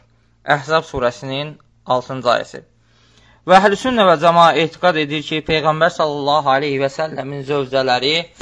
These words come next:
onun cənnətdə də zövcələridir. Xüsusilə əksər evladlarının anası olan və ona ilk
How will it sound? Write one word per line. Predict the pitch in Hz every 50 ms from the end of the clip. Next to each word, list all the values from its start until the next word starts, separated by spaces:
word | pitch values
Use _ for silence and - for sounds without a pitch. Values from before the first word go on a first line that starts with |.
| - _ _ _ _ _ _ _ -
onun | 160 160 165 165 180 202 208 208 214 208 208 _ _ _ _ _ _ -
cənnətdə | 160 160 156 151 147 147 143 - - 170 160
də | 151 151
zövcələridir. | 135 135 127 127 123 127 117 117 117 117 120 123 110 113 98 - -
Xüsusilə | - - - - 170 165 143 - 196 185 160 143 131 139 147 160 175 175 - _ _ _ _ _ _ _ _ _ _ _ _ _ _ _ _ _
əksər | 170 175 175 - - - 233 240 233 - -
evladlarının | - 160 156 143 147 147 143 143 139 135 135 127 123 127 123 - -
anası | - 147 143 143 135 - - 165
olan | 127 120 123 120 117 120 123 123
və | 143 147 -
ona | - 165 175 185 190 180 147 -
ilk | - 190 208 196 -